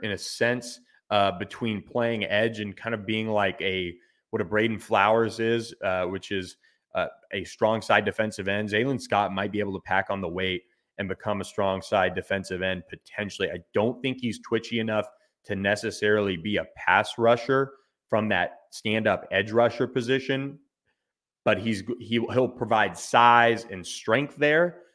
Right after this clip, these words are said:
So he's a little bit different than kind of what, you know, they might have in a Nelson Paul or a, um,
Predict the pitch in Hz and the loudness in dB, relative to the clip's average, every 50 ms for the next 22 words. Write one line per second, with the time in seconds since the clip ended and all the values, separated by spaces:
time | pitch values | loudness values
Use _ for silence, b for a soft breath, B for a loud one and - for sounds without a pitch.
0 | B B - - 123 117 104 107 113 123 139 131 131 120 110 123 123 139 139 127 | B B -6 -2 -2 -2 -2 0 2 4 4 4 4 4 2 2 2 2 0 -2
1 | 117 98 - 120 117 110 104 98 107 110 113 - - - - - - 117 107 107 | -2 -2 0 0 2 2 2 2 2 2 2 2 0 -6 -16 -10 -8 -4 -2 0
2 | 104 101 104 104 101 98 - - - 104 107 110 110 104 107 101 98 98 98 104 | 0 0 0 -2 -2 -4 -4 -2 0 2 2 2 0 -2 -4 -8 -8 -6 -4 -4
3 | 104 104 - 110 104 - - 110 107 104 104 101 101 101 98 98 98 98 98 98 | -6 -6 -8 -10 -8 -4 0 2 2 4 2 2 0 0 -2 -2 -2 -2 0 0
4 | 95 95 95 95 92 90 90 90 87 90 87 87 | 0 0 -2 -2 -2 -4 -4 -4 -6 -8 -10 -12